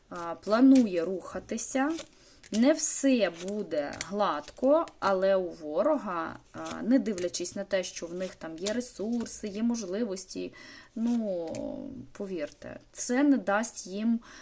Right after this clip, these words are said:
а, більше переваг. Те, що вони хочуть і планують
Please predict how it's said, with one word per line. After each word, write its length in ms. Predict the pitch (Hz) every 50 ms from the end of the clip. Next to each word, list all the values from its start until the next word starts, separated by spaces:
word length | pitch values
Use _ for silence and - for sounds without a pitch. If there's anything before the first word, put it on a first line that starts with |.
| - - - _
а, 480 | - 73 80 82 - 57 55 - - 50 - 50 50 - - - - - - - - - - _ _ _ _ _ _ _ _ _ _ _ _ _ - -
більше 400 | - 180 240 254 226 - - 254
переваг. 640 | - - 202 190 175 165 - - - - - - - _ - - - - - _ _ - - - _ _
Те, 140 | - 240 254
що 140 | - - 269
вони 220 | 233 247 240 240
хочуть 520 | - - - 202 190 - - - - - -
і 80 | - 185
планують 720 | - - 180 175 190 208 202 180 156 151 - - -